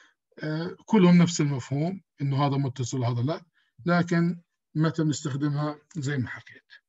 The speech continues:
هاي النقاط تعريفهم، آه، موجودات أمامك. خلينا نشوف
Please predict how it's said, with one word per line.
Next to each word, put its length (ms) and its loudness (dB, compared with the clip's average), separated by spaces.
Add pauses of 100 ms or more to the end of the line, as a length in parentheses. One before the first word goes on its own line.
(200)
هاي 120 -4
النقاط 540 -6 (200)
تعريفهم، 680 -4 (540)
آه، 240 -4
موجودات 520 -4
أمامك. 560 -20 (400)
خلينا 280 0
نشوف 420 0